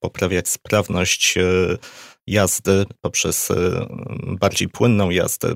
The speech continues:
mm, wyłączanie silnika spalinowego na, na postojach. E, czyli w, nawet w napędach klasycznych, e, można zredukować emisję C O dwa.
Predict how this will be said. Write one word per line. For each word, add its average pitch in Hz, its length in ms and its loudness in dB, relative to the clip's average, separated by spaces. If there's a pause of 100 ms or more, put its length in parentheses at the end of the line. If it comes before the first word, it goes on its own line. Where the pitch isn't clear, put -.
(140)
mm, - 1040 -10 (400)
wyłączanie 98 640 2
silnika 92 380 0
spalinowego 92 640 0
na, 90 240 0 (380)
na 90 80 0
postojach. 90 680 0 (600)
E, 90 300 -2 (520)
czyli 90 160 -2
w, - 80 -10
nawet 113 280 2
w - 80 -2
napędach 110 600 4
klasycznych, 113 800 2
e, 104 180 4
można 110 520 4 (220)
zredukować 98 800 0
emisję 90 360 0
C - 140 -2
O 85 40 2
dwa. - 260 -6